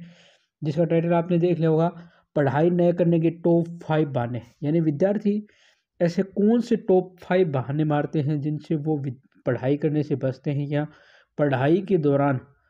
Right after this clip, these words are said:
जब वो पढ़ाई नहीं करते तो इन पांच बहानों का इस्तेमाल करते हैं। तो वो बहाने आज मैं आपको बताने वाला हूँ। इसका सॉल्यूशन जो है मैं आपको तब बताऊँगा जब आप कम,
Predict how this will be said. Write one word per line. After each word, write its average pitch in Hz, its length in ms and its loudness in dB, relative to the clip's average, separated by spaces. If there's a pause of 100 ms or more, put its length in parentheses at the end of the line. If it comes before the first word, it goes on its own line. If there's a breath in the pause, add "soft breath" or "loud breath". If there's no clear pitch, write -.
(260)
जब 156 200 -2
वो 165 80 0
पढ़ाई 143 340 0
नहीं 170 180 2
करते 165 260 -2
तो 339 100 -2
इन 180 160 0
पांच 175 420 0
बहानों 139 420 -2
का 160 100 -2
इस्तेमाल 139 360 -2
करते 143 240 -2
हैं। 139 60 -4
तो 139 60 -2
वो 147 160 0
बहाने 135 380 -2
आज 143 200 -2
मैं 143 140 0
आपको 131 240 -4
बताने 147 300 -2
वाला 156 180 2
हूँ। 165 140 0 (580 loud breath)
इसका - 280 0
सॉल्यूशन 240 680 2
जो 233 120 2
है 170 180 2
मैं 180 140 0
आपको 175 320 -2
तब 233 280 -2
बताऊँगा 165 380 0
जब 175 200 -2 (140)
आप 175 360 -2 (460 soft breath)
कम, 226 220 2